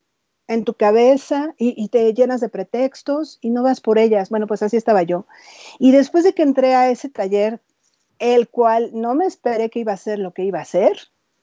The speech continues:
¿no? Moví todo, todo el esqueleto, me moví de un lado para otro, me senté, me paré, me agaché, me acosté y se me movieron las ideas.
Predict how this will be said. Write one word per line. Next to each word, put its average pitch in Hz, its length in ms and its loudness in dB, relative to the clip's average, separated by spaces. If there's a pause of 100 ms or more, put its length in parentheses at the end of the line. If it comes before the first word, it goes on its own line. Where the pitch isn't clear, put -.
(140)
¿no? 262 160 6 (1040)
Moví 320 280 4
todo, 262 460 2 (180)
todo 311 260 2
el 339 80 0
esqueleto, 269 880 -4
me 269 120 -6
moví 247 240 -6
de 240 100 -6
un 240 200 -4
lado 233 200 -2
para 196 400 -4
otro, 254 460 2
me 220 160 -8
senté, 190 420 -8
me 220 140 -6
paré, 190 520 0
me 208 300 -6 (220)
agaché, 208 680 2
me 220 100 -2
acosté 202 500 -4
y 220 40 4
se 233 120 -8
me 226 80 -2
movieron 226 400 0
las 214 240 -4
ideas. 202 580 2